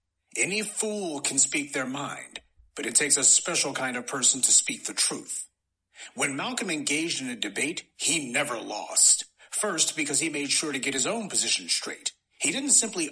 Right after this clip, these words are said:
argue with someone from a place of raw emotion. Part of what the Nation of Islam taught is to make sure that whatever position you're expressing, it must be rooted in fact and not opinion.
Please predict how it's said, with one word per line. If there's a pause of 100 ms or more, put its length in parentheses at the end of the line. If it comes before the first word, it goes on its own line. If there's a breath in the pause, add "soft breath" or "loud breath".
argue
with
someone
from
a
place
of
raw
emotion. (580 loud breath)
Part
of
what
the
Nation
of
Islam
taught (200 loud breath)
is
to
make
sure
that
whatever
position
you're
expressing, (160 loud breath)
it
must
be
rooted
in
fact (160)
and
not
opinion.